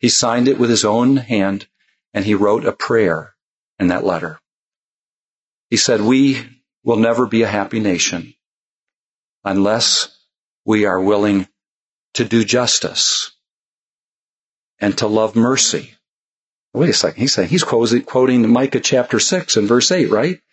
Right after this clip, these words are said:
But he doesn't quote Micah chapter six and verse eight. Instead, like a good reformed biblical historical theologian,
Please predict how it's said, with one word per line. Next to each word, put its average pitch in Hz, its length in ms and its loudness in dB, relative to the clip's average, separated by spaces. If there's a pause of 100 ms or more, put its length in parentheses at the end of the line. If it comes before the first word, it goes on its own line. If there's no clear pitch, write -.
(580)
But 147 100 0
he 170 60 4
doesn't 185 300 2
quote 208 260 0
Micah 107 280 0
chapter 101 380 0
six - 360 -2
and 101 80 2
verse 104 260 0
eight. 101 160 2 (300)
Instead, 180 420 0
like 151 220 0
a 139 40 2
good 151 280 2
reformed 143 640 2
biblical 156 580 0
historical 147 640 0
theologian, 160 760 2